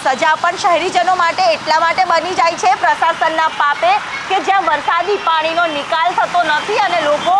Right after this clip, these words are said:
હાલાકી વેઠતા અહીંયા નજરે પડતા હોય છે. વરસાદી પાણીમાં પ-, હાલાકી વેઠતા લોકો નજરે અહીંયા પડી રહ્યા છે. અહીંયા સ્થાનિકો સાથે અમે જ્યાં વાત કરી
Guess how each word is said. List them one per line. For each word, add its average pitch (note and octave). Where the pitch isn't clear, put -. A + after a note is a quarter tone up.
હાલાકી D4
વેઠતા G4
અહીંયા D#4
નજરે D4
પડતા D4
હોય D#4
છે. F4
વરસાદી D4+
પાણીમાં D#4+
પ-, D4+
હાલાકી D4+
વેઠતા F4
લોકો D4
નજરે D4
અહીંયા D#4
પડી D4
રહ્યા D#4+
છે. F4
અહીંયા F#4
સ્થાનિકો C4+
સાથે F4+
અમે F4
જ્યાં E4+
વાત C#4
કરી E4